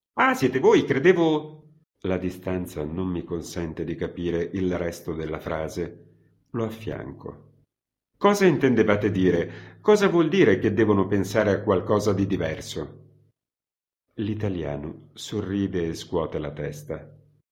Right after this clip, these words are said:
"Venite con me." Mi trascina per un braccio al bordo della strada, ci infiliamo in un vicolo. Il suo modo ridicolo di camminare, come se saltellasse, mi stampa un sorriso irreverente sulla faccia.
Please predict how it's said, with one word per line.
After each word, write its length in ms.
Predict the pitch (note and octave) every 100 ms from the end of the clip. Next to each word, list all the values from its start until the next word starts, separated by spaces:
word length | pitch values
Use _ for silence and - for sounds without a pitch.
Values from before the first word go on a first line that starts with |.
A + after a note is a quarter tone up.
| _
"Venite 400 | - C#3+ A3 A#3
con 120 | G3+ D3
me." 380 | G2 - - - _ _ _ -
Mi 160 | C3 B2+
trascina 560 | B2 A2+ - F2+ D2+
per 160 | D2 D#2
un 140 | E2+
braccio 440 | E2+ G2+ G2+ - D#2+
al 140 | D#2
bordo 380 | D#2 F2 F2+ F2+
della 260 | D#2 D2
strada, 560 | D2 - E2 D#2 D2+ E2 - - -
ci 180 | - F#2+
infiliamo 680 | E2 - D#2+ E2 D#2 D2+ D2+
in 140 | C#2+
un 180 | C#2+ D2
vicolo. 520 | F#2+ F2+ - E2 D#2 - - _
Il 140 | - C3
suo 260 | - B2
modo 320 | A#2 A2+ G#2+
ridicolo 520 | F#2+ F#2+ G#2 G2+ F#2 F2
di 140 | E2
camminare, 760 | - F2+ E2 E2+ F#2 D#2 D2+ D2
come 180 | D#2
se 160 | D2+ -
saltellasse, 1120 | - D#2+ D2 E2+ D2+ F2 F2 - - - - -
mi 120 | C#3
stampa 380 | - A2+ F#2 F#2
un 120 | F2
sorriso 580 | - F2+ F2 G2 F#2 E2+
irreverente 760 | E2 D#2+ F2+ D#2+ D#2+ D#2 D2
sulla 300 | D2+ E2 D2
faccia. 520 | D2 D2+ - - -